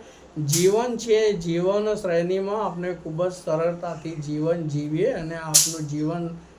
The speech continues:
સફળતાપૂર્વક આગળ વધે, એ પ્રમાણે આપણને હું માર્ગદર્શન આપતો રહીશ. જય માતાજી.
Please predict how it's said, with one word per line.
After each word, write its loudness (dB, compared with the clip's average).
સફળતાપૂર્વક 0
આગળ -4
વધે, 0
એ -2
પ્રમાણે -4
આપણને -4
હું -6
માર્ગદર્શન -6
આપતો -6
રહીશ. -10
જય 2
માતાજી. -12